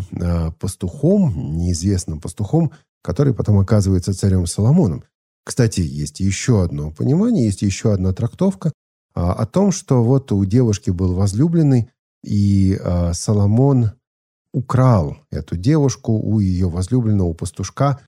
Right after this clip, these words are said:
Тогда получается, что пастушок и Соломон — это разные люди. И я всё-таки исхожу из того, что это один и тот же человек. А, Соломон является этой девушке как неизвестный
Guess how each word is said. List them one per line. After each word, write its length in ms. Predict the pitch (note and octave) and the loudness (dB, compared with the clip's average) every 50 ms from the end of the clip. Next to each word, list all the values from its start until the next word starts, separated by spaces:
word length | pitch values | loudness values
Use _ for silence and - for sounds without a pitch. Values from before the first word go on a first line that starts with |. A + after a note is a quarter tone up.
| _ _ _ | _ _ _
Тогда 240 | - - F2+ - - | -10 -6 -4 -4 -4
получается, 600 | - F2 F#2 F2+ - A2+ A2 G#2 F#2 F2+ - F#2 | -2 -4 -4 -2 0 0 0 0 0 -2 -4 -8
что 280 | - - - F2+ E2+ | -10 -6 -6 -6 -6
пастушок 680 | D#2+ - E2+ - - - F#2 - - - B2+ A2 - - | -6 -6 -8 -8 -6 -8 -10 -6 -2 -2 -2 -2 -4 -6
и 120 | - G#2+ G2+ | -6 -6 -6
Соломон — 560 | - - G#2+ F#2 F#2 F#2+ G2+ A2 G#2+ G2 - - | -4 -2 -2 0 0 2 2 2 0 0 -2 -4
это 180 | - G2 - G2 | -6 -4 -2 0
разные 380 | F#2 F#2 F2+ E2+ - F2+ G2 G2+ | 0 0 0 -2 0 0 0 0
люди. 260 | F#2 E2+ E2 - - _ _ _ _ _ _ _ | 0 -2 -6 -8 -16 _ _ _ _ _ _ _
И 60 | - E2+ | -6 -4
я 240 | E2+ F2 A#2 D#3+ | -2 0 0 0
всё-таки 420 | D#3+ - - D#3+ C#3 B2+ B2+ - A#2+ | 0 0 0 0 0 0 -2 -2 -2
исхожу 400 | G#2 - - A2 G#2+ G#2 A#2 A2+ | -2 -2 0 0 0 2 2 2
из 140 | G#2 F#2+ - | 0 0 -2
того, 280 | - G2+ G#2 B2 C3 | -2 -2 0 0 0
что 200 | B2 - - G#2 | -2 -2 -2 -2
это 160 | G2+ F#2+ G2+ | -2 0 0
один 260 | G2 F#2+ G2 A2 G#2+ G#2 | -2 0 2 2 2 0
и 40 | G2 | 0
тот 280 | - B2 A#2 G#2+ F#2+ | 0 0 2 2 2
же 120 | E2+ F2 D#2+ | 0 -4 -6
человек. 560 | - - F#2 F#2 G#2 A2+ C3+ D3 C#3 - - _ _ _ _ _ _ - | -6 -4 -4 -2 0 0 0 0 -2 -4 -10 _ _ _ _ _ _ -6
А, 260 | - E2+ E2+ F2 - - | -4 -2 -2 -4 -6 -8
Соломон 580 | - - A#2+ G#2+ G2+ G2 G#2+ B2+ C#3 C#3 A#2 - | -8 -2 0 2 2 4 4 4 4 2 2 0
является 800 | - G#2+ G2 G#2+ G2 G#2+ A#2 C3 C3 A#2 G2+ F#2 F2 - - E2+ | -2 -4 -2 0 2 2 4 4 4 4 2 0 -2 -4 -6 -6
этой 140 | D#2 - E2+ | -6 -6 -4
девушке 460 | F2 D3 G3 F#3+ D#3 - - - - | 0 0 0 0 0 -2 -4 -6 -4
как 260 | - A#2 A2+ - - | -2 -2 -4 -2 -4
неизвестный 720 | F2+ F2+ F2+ F2 E2 F#2+ B2+ F3 D#3 - - B2+ A#2 - | -4 -4 -2 -4 -2 0 0 0 0 0 0 0 0 -2